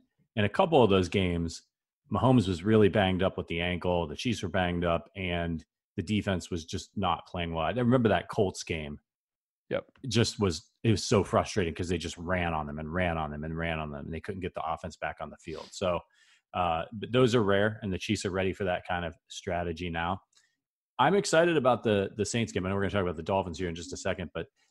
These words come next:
Speaker 1: the Saints game is interesting, particularly if Drew Brees is back, because that could be a potential Super Bowl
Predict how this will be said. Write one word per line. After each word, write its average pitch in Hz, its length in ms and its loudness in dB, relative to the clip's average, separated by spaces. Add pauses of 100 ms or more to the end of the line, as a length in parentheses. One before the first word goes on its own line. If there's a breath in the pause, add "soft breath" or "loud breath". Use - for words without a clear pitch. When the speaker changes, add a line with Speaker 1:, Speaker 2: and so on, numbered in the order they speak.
Speaker 1:
the 101 60 -2
Saints 143 260 -2
game 135 180 2
is 110 100 0
interesting, 107 460 -4
particularly 110 840 2
if 95 140 -8
Drew 104 240 -2
Brees 98 360 0
is 82 100 -4
back, 92 380 -2 (1000)
because 113 200 2
that 131 140 4
could 135 80 0
be 123 100 6
a - 40 4
potential 104 340 0
Super 92 280 0
Bowl 82 180 0